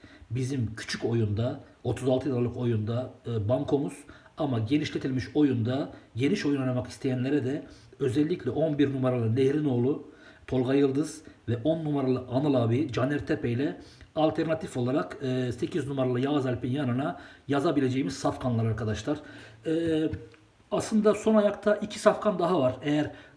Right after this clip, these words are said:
daha geniş oynamak isteyenler olursa, imkanları yeten olursa, e, üç numaralı Cihan'ın Gülü ve iki numaralı Editör arkadaşlar,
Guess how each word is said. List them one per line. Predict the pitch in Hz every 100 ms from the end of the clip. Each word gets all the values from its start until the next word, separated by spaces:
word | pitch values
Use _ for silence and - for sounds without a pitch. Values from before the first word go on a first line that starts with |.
| 123
daha | 131 165
geniş | 147 160 175
oynamak | 151 147 147 143
isteyenler | - 151 143 143
olursa, | 156 147 147
imkanları | 135 135 147 143 143
yeten | 135 147
olursa, | 151 175 - 139 - - - - - - -
e, | 143 135 123
üç | 208 - -
numaralı | 160 147 135 113
Cihan'ın | 151 160 180 175
Gülü | 143 165 - - - 143
ve |
iki | 156 - 185
numaralı | 147 147 170
Editör | 139 139 - 113
arkadaşlar, | 107 110 104 - 143